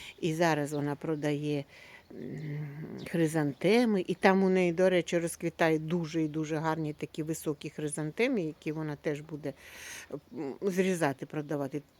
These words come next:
букети, тому що високі хризантеми вона не продає. Коріння, вона тільки квіти продає. І оце,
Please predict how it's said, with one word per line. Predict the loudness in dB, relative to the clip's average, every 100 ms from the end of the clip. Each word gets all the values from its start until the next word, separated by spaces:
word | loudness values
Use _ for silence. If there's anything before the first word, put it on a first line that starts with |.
| _
букети, | -12 -10 -6 -6 -4
тому | -4 -4 -4
що | -4
високі | -4 -2 -2 -4
хризантеми | -4 -4 -2 -4 -2 -2 -2
вона | -4 -4
не | -6
продає. | -6 -8 -6 -6 -6 -12 -20 -20 -20 -20 -20
Коріння, | -2 0 0 -4 -6 -6
вона | -4 -4
тільки | -4 -4 -8 -8 -10
квіти | -10 -12 -12 -14
продає. | -18 -18 -18 -16 -16 -8 -8 -8 -16 -18 -18 -18 -18 -2
І | 4 6
оце, | 6 2 2 4 4